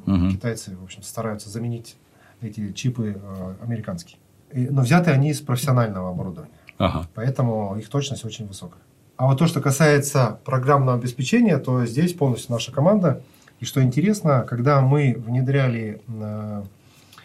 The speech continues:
Speaker 1: вот этот новый профессиональный, э, чип по мониторингу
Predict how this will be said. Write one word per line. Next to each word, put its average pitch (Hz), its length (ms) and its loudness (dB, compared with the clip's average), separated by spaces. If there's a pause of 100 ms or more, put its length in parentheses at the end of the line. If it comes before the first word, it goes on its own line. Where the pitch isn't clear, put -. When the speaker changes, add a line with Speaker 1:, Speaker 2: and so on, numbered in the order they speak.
(280)
Speaker 1:
вот 120 100 -6
этот 123 220 -2
новый 113 300 2
профессиональный, 110 920 -2
э, 104 320 -6
чип - 280 -4 (160)
по 98 580 -8
мониторингу 98 760 -8